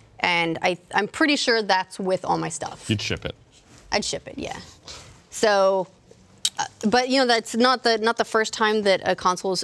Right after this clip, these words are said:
Speaker 1: phased out hardware to try to deal with a problem. Nintendo, there was a report a few weeks ago that Nintendo was looking at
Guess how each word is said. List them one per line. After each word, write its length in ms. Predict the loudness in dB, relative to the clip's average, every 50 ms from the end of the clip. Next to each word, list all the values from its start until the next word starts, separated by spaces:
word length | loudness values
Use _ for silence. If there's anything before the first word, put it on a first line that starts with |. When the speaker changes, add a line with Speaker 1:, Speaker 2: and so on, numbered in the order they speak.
| -8 -12
Speaker 1:
phased 460 | -4 0 0 2 2 0 -2 -2 0
out 200 | 0 0 0 2
hardware 500 | 2 0 0 0 0 0 2 2 0 -2 -6 -12 -20 -12 _
to 320 | -2 0 2 2 2 2 2
try 200 | 2 2 2 2
to 100 | 0 -2
deal 260 | -2 0 2 2 2
with 100 | 0 -2
a 60 | -2
problem. 400 | 0 0 2 2 4 4 2 2 0 -4 -10 -2 2
Nintendo, 640 | 2 2 4 4 2 2 4 4 4 4 2 0 0
there 240 | 2 2 4 4
was 200 | 4 2 2 2
a 120 | 0 2 2
report 340 | 2 0 0 0 0 0 0
a 20 |
few 200 | 0 -2 -2 0
weeks 240 | 2 2 0 0 -2
ago 280 | 0 2 2 2 2 2
that 140 | 0 0 0
Nintendo 600 | 0 0 0 0 2 2 4 4 2 2 0 -2 -8 -16 -20 _
was 500 | -4 0 2 4 4 4 4 2 0 -2
looking 320 | -4 -4 -2 0 0 0 0
at 340 | 0 0 0 0 -2 -6